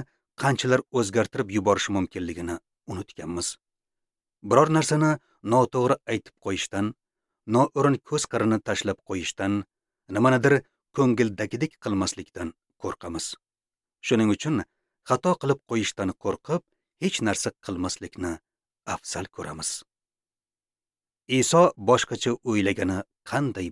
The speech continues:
baxt. Agar siz xato qilib qo'yishdan qo'rqib, hech narsa qilmasangiz,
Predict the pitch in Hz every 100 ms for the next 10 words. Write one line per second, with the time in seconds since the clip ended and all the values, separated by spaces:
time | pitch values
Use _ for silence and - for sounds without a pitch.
0 | 85 90 85 - _ _ _ _ _ _
1 | _ _ _ _ - 117 143 175 135 135
2 | - _ _ _ - 127 175 - 160 -
3 | 143 135 - 123 110 113 - - 147 -
4 | _ _ _ - - 117 101 - - -
5 | 135 92 98 90 90